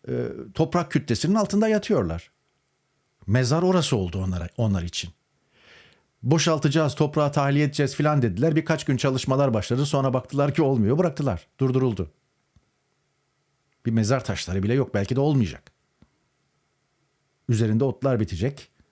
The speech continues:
Artık başka bir dönem açılacak. Geçen haftaki yayında bahsetmiştik fay hattını silmişler diye. Yahu maden için Fırat'ı da silmişler. Bu hafta sonu Karar Gazetesi'nin manşetiydi. İliç faciasında skandal üstüne skandal,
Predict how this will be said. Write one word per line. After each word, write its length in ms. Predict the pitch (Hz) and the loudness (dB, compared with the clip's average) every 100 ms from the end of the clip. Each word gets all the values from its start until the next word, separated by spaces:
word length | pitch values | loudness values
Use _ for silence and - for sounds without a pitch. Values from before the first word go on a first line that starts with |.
| _ _ _ - | _ _ _ -10
Artık 280 | 101 - | -10 -4
başka 300 | 127 120 151 | -2 0 0
bir 80 | 131 | 2
dönem 220 | 123 120 | 2 2
açılacak. 580 | 95 - 87 - - - _ _ _ _ _ _ - - - - _ _ _ _ _ _ _ _ _ _ | 0 -4 -10 -12 -14 -20 _ _ _ _ _ _ -20 -20 -20 -20 _ _ _ _ _ _ _ _ _ _
Geçen 220 | 123 123 | -2 0
haftaki 320 | 240 226 175 127 | 0 0 2 2
yayında 320 | 147 170 110 | 4 2 2
bahsetmiştik 560 | 98 - 139 214 - | 0 -2 0 0 -2
fay 260 | - - 139 | -8 -2 2
hattını 360 | 139 135 143 147 | 2 2 0 2
silmişler 640 | - 117 110 120 117 104 | 2 2 2 0 0 0
diye. 280 | 87 73 69 _ _ _ _ _ _ _ - | -2 -4 -10 _ _ _ _ _ _ _ -2
Yahu 360 | 127 160 208 | 2 4 4
maden 360 | 107 117 127 196 | 4 2 4 4
için 280 | 220 143 104 | 4 2 0
Fırat'ı 380 | - 170 175 | 2 2 2
da 80 | 143 | 0
silmişler. 520 | - 98 92 - 113 | 0 -2 -4 -2 0
Bu 80 | 131 | 0
hafta 240 | 127 - 160 | -2 -2 -2
sonu 260 | 135 143 | 2 0
Karar 260 | 131 117 127 | 0 0 0
Gazetesi'nin 540 | 120 98 123 - 127 | 0 -2 -2 0 2
manşetiydi. 720 | 127 95 - 92 92 80 85 - _ - | 2 0 -2 -6 -6 -6 -8 -10 _ 0
İliç 280 | 147 160 - | 2 2 0
faciasında 680 | 117 110 104 107 - 110 | 0 0 0 -2 -2 -2
skandal 440 | 107 - 117 117 131 | -4 -2 0 2 0
üstüne 300 | 113 104 101 | 0 -2 -2
skandal, 500 | - 139 147 180 | -2 0 2 2